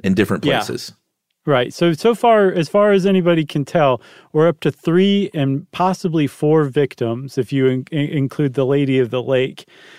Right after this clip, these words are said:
Speaker 2: But it wasn't until the following June, about six months after Flo Polillo was, um, discovered, because, again, remember, these people were, they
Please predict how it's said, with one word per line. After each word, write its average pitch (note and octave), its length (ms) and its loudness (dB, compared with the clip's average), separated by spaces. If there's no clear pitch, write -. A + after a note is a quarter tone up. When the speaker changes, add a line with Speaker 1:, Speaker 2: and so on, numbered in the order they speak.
Speaker 2:
But D3+ 140 2
it - 40 4
wasn't F#3+ 280 2
until G3+ 240 0
the E3 80 2
following D#3 480 2
June, D3 280 -2
about B2+ 240 0
six - 320 -4
months E3 280 0
after C#3+ 260 0
Flo C#3+ 320 0
Polillo C3 640 0
was, B2+ 380 -2
um, A#2+ 420 -4
discovered, B2+ 460 -4
because, D#3 220 -4
again, G#3+ 340 0
remember, F3 380 0
these D3 200 -2
people D#3+ 340 -2
were, C#3+ 300 2
they D#3 180 -6